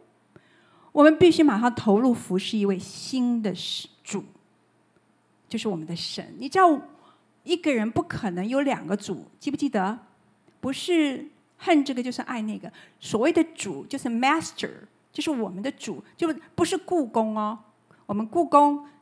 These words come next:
我们跟他做了八个小时，我们回家爱做什么就做什么，对不对？但是主有奴隶跟奴-，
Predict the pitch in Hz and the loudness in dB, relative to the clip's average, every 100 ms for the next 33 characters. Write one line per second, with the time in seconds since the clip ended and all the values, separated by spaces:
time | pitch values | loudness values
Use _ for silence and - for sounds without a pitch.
0 | _ 196 196 220 - 302 302 311 262 233 | _ -8 -6 -4 -2 0 2 2 2 4
1 | 262 262 262 185 180 208 202 208 202 247 | 4 4 0 -2 -2 -2 -2 -2 0 2
2 | 240 220 226 214 170 190 202 185 - - | 2 2 0 0 -4 -4 -2 -6 -8 -14
3 | 202 254 294 277 - - _ _ _ _ | -8 0 2 2 -2 -16 _ _ _ _
4 | _ 370 359 302 - 214 170 - 196 185 | _ 2 2 0 -4 -8 -8 -6 -4 -2
5 | 196 202 277 349 302 254 254 247 190 | -2 2 4 6 4 2 -4 -6 -8